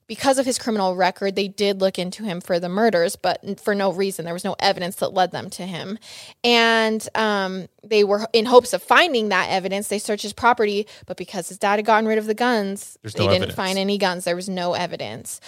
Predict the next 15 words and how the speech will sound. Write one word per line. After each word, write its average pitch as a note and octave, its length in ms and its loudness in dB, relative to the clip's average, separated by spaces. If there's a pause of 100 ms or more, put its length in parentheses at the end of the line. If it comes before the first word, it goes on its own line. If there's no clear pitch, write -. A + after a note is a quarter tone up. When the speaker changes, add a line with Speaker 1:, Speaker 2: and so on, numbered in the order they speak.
(200)
Speaker 1:
Sean C#4 380 4
had D4 100 2
actually A3 380 4
been F#3+ 160 0
a G3 60 -6
suspect G3+ 480 0
early F3 300 -2
on, A#3+ 600 2 (100)
um, G3 320 -2
because G3+ 800 2
a G#3+ 80 2
week A#3 320 -4
after A3+ 260 2
the G3 100 -4
murders, G3+ 600 -2